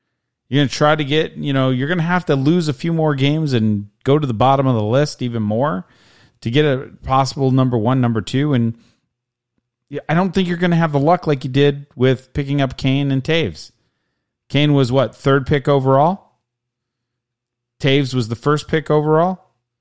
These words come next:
over the, um, the, like, the previous years when they, when they got them. And I, I,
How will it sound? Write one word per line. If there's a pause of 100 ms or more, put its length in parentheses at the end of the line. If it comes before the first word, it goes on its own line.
(920)
over
the,
um, (680)
the, (120)
like,
the
previous
years
when
they,
when
they
got
them. (1120)
And (1000)
I,
I,